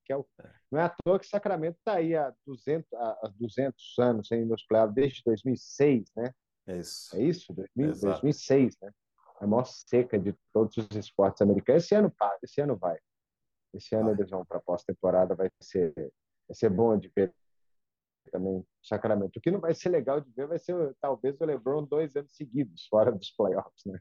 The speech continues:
Speaker 2: É.
Speaker 1: Ele vai tá mordido, hein? Será que ele vai continuar lá? Assinou contrato de dois anos, né?
Speaker 2: Dois
Speaker 1: Vamos ver.
Speaker 2: não, três, né, Ari?
Speaker 1: É que o último eu acho que é opção, né? Que
Speaker 2: Não,
Speaker 1: pode
Speaker 2: não,
Speaker 1: fazer o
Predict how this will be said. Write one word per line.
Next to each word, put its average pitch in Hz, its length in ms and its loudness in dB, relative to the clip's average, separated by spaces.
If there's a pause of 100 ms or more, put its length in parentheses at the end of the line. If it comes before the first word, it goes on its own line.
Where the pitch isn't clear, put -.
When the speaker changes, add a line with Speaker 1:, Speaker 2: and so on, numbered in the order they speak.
Speaker 2:
É. 90 520 2
Speaker 1:
Ele 123 180 4
vai 113 180 0
tá 110 100 -4
mordido, 196 560 -2
hein? 190 160 -6
Será 131 240 -2
que - 80 -8
ele 135 80 -2
vai 117 140 -6
continuar - 560 -6
lá? 156 280 -8 (380)
Assinou 123 260 -6
contrato 123 500 0
de 123 80 -6
dois 107 220 -2
anos, 160 220 -2
né? 120 140 -20 (120)
Speaker 2:
Dois 147 360 2
Speaker 1:
Vamos 156 180 2
ver. 190 60 -6
Speaker 2:
não, - 60 -18
três, 170 400 0
né, 151 120 0
Ari? 92 260 -6 (1160)
Speaker 1:
É 143 80 4
que - 100 2
o 196 60 10
último 214 320 4
eu 202 80 6
acho 196 180 -2
que - 60 2
é - 20 6
opção, 180 540 2
né? 151 220 -6
Que 131 280 -2
Speaker 2:
Não, 113 180 -6
Speaker 1:
pode 135 200 6
Speaker 2:
não, 156 200 0
Speaker 1:
fazer - 40 -12
o 123 40 0